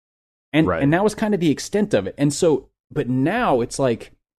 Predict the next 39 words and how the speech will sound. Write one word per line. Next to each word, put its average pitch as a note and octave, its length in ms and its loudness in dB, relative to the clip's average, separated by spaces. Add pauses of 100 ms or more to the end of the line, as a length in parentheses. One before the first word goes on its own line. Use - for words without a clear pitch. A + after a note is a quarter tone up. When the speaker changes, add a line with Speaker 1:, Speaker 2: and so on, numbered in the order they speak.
Speaker 1:
if E3+ 240 -2
you F3+ 120 -4
come E3+ 220 -2
back E3 200 -2
and C3+ 100 0
you D#3 100 2
kind F3+ 200 -2
of B2+ 60 -2
shrug C#3+ 460 0
and C#3+ 80 4
you're C3 100 4
like, B2 240 0
"Man, B2 200 0
it's G#2 120 -6
a F#2 40 -8
huge A2+ 280 -2
deal. A2 240 -2
I G2+ 80 0
pray C3+ 240 0
about A2 240 0
it." F2+ 80 -10
People C3+ 240 2
are A2+ 60 2
like, G2+ 200 -2
"That's G#2 220 -6
not F2+ 220 -6
good F2+ 160 -4
enough. D#2+ 420 -10 (120)
You B2+ 160 2
have B2+ 140 2
not A2 260 2
achieved A#2+ 540 -2
the G#2+ 120 -4
threshold A#2 800 0
Speaker 2:
<laughs> - 120 2
Speaker 1:
of, G#2+ 540 0 (300)
of G2+ 160 -8
care." F#2 480 -2
Speaker 2:
Yeah. E2+ 400 0